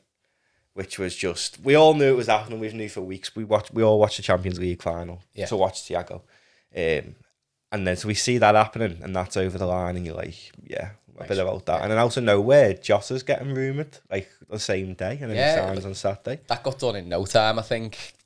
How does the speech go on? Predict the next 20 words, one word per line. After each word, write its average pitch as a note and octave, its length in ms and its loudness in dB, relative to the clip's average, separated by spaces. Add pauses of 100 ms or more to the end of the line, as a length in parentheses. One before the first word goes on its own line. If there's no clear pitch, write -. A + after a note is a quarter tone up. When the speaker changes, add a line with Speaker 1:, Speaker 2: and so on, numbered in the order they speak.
Speaker 2:
That B2 140 6
was C#3 80 -2
probably C3 440 2
going G2 300 2
on F2+ 160 -4
as F2+ 100 -10
long F2+ 280 -6
as A2+ 100 -4
the, A#2+ 320 0 (480)
the G2+ 80 -8
Thiago G#2+ 480 2
saga, G#2+ 540 -4
but G2+ 200 -4 (760)
I - 20 -20
think G2+ 200 -4
the F#2+ 60 -8
club - 280 -4
just - 200 -8
released G2 380 -2
that F2+ 260 0